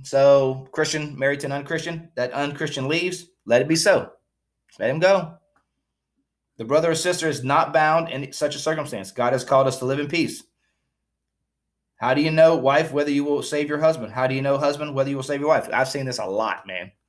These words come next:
"I know, but I think I could change him. I think I could save him. If I just, if, if I stay with them." Now, they done, they done, they done left him, like, five times. Had all these affairs, broke up with him, did all kind of craziness, but they love Jesus. "I, I know, but I love Jesus. And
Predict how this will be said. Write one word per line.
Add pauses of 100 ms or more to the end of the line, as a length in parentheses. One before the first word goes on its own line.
(520)
"I
know,
but
I
think
I
could
change
him. (180)
I
think
I
could
save
him. (200)
If
I
just, (180)
if, (100)
if
I
stay
with
them."
Now,
they
done,
they
done,
they
done
left
him,
like,
five
times. (480)
Had
all
these
affairs,
broke
up
with
him,
did
all
kind
of
craziness,
but (220)
they
love
Jesus.
"I,
I
know,
but
I
love
Jesus.
And